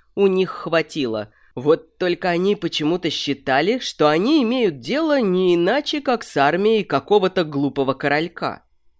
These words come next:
Снующие в небесах разведчики мгновенно обнаружили проводящих обряд шаманов и сообщили адмиралу. Команду на пузырях подняли по тревоге. Маги и обслуга корабельных метателей заняли отведённые им места.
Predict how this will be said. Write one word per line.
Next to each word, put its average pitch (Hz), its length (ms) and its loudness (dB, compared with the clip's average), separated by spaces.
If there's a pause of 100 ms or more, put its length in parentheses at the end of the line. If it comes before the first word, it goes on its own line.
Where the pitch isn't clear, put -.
(300)
Снующие 208 760 -4
в 180 40 -10
небесах 180 480 -2
разведчики 202 840 -4 (140)
мгновенно 202 760 0
обнаружили 180 720 -2
проводящих 143 720 -2
обряд 143 320 -2
шаманов 127 720 -4
и 139 80 -6
сообщили 135 640 -2
адмиралу. 127 800 -2 (360)
Команду 285 520 2
на 262 120 2
пузырях 180 540 -2
подняли 202 500 0
по 202 140 -6
тревоге. 120 640 -4 (200)
Маги 156 400 2
и - 20 4
обслуга 139 560 -2
корабельных 135 640 -2
метателей 220 720 -4
заняли 185 480 -2
отведённые 156 760 -2
им 135 80 -4
места. 139 580 -6